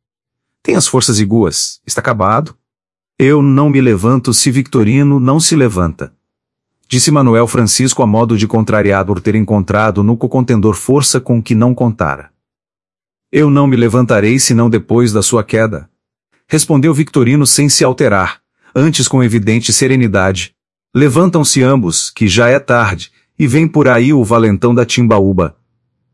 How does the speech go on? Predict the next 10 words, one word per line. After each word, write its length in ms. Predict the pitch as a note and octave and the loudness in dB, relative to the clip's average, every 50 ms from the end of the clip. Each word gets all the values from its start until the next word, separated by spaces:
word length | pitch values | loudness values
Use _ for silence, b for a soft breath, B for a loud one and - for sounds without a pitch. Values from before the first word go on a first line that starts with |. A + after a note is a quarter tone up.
| _ _ _ _ _ _ _ _ - | _ _ _ _ _ _ _ _ -4
"O 100 | G2 F2+ | -2 0
valentão 440 | F2+ G2 G2 G2 F#2+ - A2+ G#2+ G2 | 0 2 2 0 0 0 0 0 0
da 100 | E2 D2+ | 0 -2
Timbaúba?", 580 | - G2+ G2 F2+ F#2 G2+ A2+ A#2 C#3 B2 b b b b b b b b | -2 0 0 2 2 2 2 0 0 -2 b b b b b b b b
exclamaram 500 | - - - C#3 C3 B2+ D3+ F3 E3+ D#3+ | -8 -6 -2 0 0 2 2 2 2 2
os 80 | D3+ A#2+ | 2 2
rancheiros, 640 | A#2+ B2+ A#2+ G#2+ - - G#2+ A2 A2 F#2+ F2 - - | 2 2 0 0 0 0 0 0 0 -2 -2 -4 -4
pondo-se 480 | - G#2 G#2 F#2+ F#2 F2 - - G#2+ | -2 -2 -2 0 -2 -2 -2 -2 -2
de 100 | G2 A2 | -2 -4
pé, 400 | A#2 - - G2 F#2+ F2+ D#2 D2 | -4 -4 -2 -2 -2 -2 -4 -6